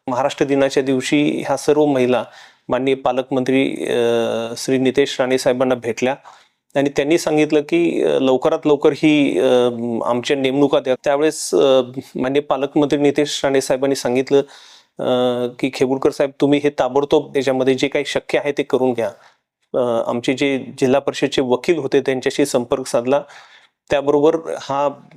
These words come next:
जो एनएचएम गट आहे, त्यांचे जे वकील होते, त्यांच्याशी, अ, संपर्क साधला आणि दोन्ही, अ, वकिलांच्या बरोबर, अ, संपर्क साधून ह्याच्यामध्ये मार्ग काढायचा प्रयत्न झाला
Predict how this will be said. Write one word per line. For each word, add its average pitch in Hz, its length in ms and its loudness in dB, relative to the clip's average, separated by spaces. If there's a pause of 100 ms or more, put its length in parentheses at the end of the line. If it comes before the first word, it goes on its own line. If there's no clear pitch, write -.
(240)
जो 139 440 4
एनएचएम 147 520 0
गट 143 160 4
आहे, 143 220 2
त्यांचे 131 320 -2
जे 170 120 2
वकील 151 380 0
होते, 120 360 -4 (460)
त्यांच्याशी, 175 640 -2
अ, 127 640 4
संपर्क 135 420 -2
साधला 113 380 -4 (480)
आणि 135 140 -2
दोन्ही, 151 680 2
अ, 131 280 0
वकिलांच्या 143 600 0
बरोबर, 143 600 2
अ, 127 60 0
संपर्क 131 400 -2
साधून 135 320 0
ह्याच्यामध्ये 131 420 0
मार्ग 123 280 -2
काढायचा 123 280 -2
प्रयत्न 120 360 -2
झाला 107 200 -2